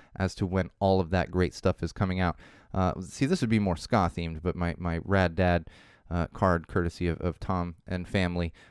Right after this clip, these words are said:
uh, there, you know, that's gonna be more ska themed. But you probably get cool stuff like that, stickers, C Ds,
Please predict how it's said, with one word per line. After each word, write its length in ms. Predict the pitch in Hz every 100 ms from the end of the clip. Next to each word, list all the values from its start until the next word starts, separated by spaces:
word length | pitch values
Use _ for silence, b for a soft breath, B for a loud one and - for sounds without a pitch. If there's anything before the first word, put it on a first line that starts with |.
| b
uh, 200 | 90 85
there, 340 | 90 92 85 -
you 140 | 90
know, 140 | 80 76
that's 180 | 95 -
gonna 140 | 87
be 100 | 87
more 140 | 82
ska 240 | 85 - 92
themed. 200 | - 87
But 60 | 95
you 60 |
probably 180 | 143 135
get 180 | 127 -
cool 180 | 156 123
stuff 240 | 135 123
like 160 | 110 95
that, 240 | 127 -
stickers, 420 | - 151 101 85
C 360 | - - 139 123
Ds, 340 | 131 95 -